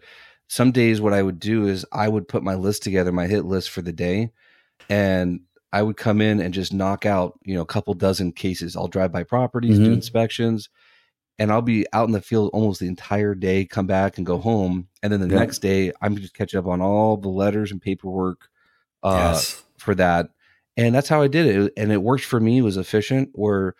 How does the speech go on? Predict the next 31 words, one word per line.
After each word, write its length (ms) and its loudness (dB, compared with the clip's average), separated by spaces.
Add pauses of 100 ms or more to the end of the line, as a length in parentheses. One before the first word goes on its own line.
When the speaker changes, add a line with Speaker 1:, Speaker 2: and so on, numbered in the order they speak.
(220)
Speaker 1:
and 80 -4
I've 120 0
talked 220 0
to 60 -6
code 160 2
officers 260 0
that 60 4
have 120 2
done 160 4
that. 240 -2
They, 260 2 (100)
they'll 360 0
have, 280 -2
like, 320 -2 (480)
uh, 120 0
I 140 4
think 160 0
there 60 4
was 100 2
a 40 -6
code 200 0
officer 300 2
up 100 -2
north, 500 -2
like, 340 -6 (100)
very 240 4
northern 460 0
part 220 -2
of 80 -4
California, 540 -2
that 180 -2